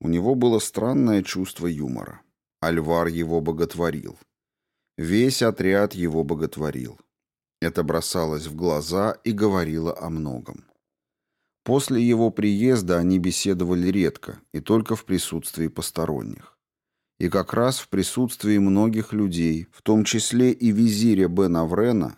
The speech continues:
Родриго снова заявил о своем намерении зачислить ее в свой отряд. Мазур наблюдал за ними. Визирь высоко поднял свои выразительные брови,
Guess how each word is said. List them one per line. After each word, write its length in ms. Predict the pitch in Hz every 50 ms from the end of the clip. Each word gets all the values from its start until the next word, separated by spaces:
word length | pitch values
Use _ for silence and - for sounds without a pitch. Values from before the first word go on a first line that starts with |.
| _ _ -
Родриго 540 | 78 90 90 85 82 113 135 151 139 131 131
снова 480 | - - 123 123 120 120 120 113 113
заявил 540 | 101 104 107 104 104 98 90 98 98 95 95
о 60 | 92
своем 460 | - - 92 92 87 87 87 82 82
намерении 640 | 80 80 78 78 80 92 107 110 110 104 104 104 101 101
зачислить 760 | 90 87 87 82 - - - 92 92 - - 107 98 - 110
ее 200 | 107 98 101 101
в 80 | 98
свой 380 | - - - 78 78 78 76 78
отряд. 500 | 82 - - 71 64 57 - - - - _ _ _ _ _ _ _ _ _ _ _ -
Мазур 520 | 90 95 95 92 85 90 98 101 101 101
наблюдал 560 | 104 104 104 110 120 117 101 90 78 67 65
за 160 | 71 78 73
ними. 400 | 69 69 67 71 69 64 - - _ _ _ _ _ _ _ _ _ _ _ _ _ _ _ -
Визирь 540 | 92 92 107 120 117 113 127 156 175 175 156
высоко 500 | 127 127 110 - 123 113 - - 139 135
поднял 500 | - - 110 113 113 107 104 101 101 92
свои 320 | - - 92 90 90 90
выразительные 840 | 87 82 87 87 90 90 85 90 87 78 - 85 80 82 82 82 80
брови, 580 | 76 73 80 87 101 120 135 123 123 123 117 123